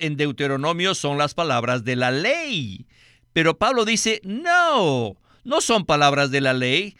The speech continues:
sino que son palabras de la fe". Aunque en Deuteronomio no se menciona a Cristo, sí existe una gran de sinónimos de Cristo. La ley es un sinónimo de Cristo.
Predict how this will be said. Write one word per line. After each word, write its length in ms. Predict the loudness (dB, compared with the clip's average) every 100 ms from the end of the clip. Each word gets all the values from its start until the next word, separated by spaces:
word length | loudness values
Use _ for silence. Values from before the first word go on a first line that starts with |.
| -20
sino 320 | -6 0 0
que 100 | 0
son 340 | -2 0 -2 -2
palabras 680 | -2 0 2 4 2 0 0
de 100 | 0
la 160 | 0
fe". 880 | -2 -4 -4 -4 -2 -4 -4 -8 -14 -20 _ _ _ _ _
Aunque 300 | -6 -4 -4
en 80 | -2
Deuteronomio 720 | -4 -4 -4 -2 0 0 2
no 100 | 0
se 140 | 0
menciona 500 | 0 -2 -2 0 2
a 60 | 0
Cristo, 600 | -2 -4 -2 -2 -4 -6 _ _
sí 320 | -10 -2 2
existe 760 | 2 0 -2 -2 -2 -2 -2 -2
una 280 | -2 0 2
gran 300 | 2 2 2
de 120 | 2
sinónimos 840 | 0 0 -2 -2 2 2 2 0 0
de 140 | -2
Cristo. 680 | -4 -6 -6 -6 -4 -6 -8 _ _ _ _
La 180 | -2 2
ley 400 | 4 6 6 4
es 200 | -2 -2
un 100 | -2
sinónimo 520 | -2 -2 0 -2 -2 -4
de 100 | -6
Cristo. 500 | -6 -8 -6 -8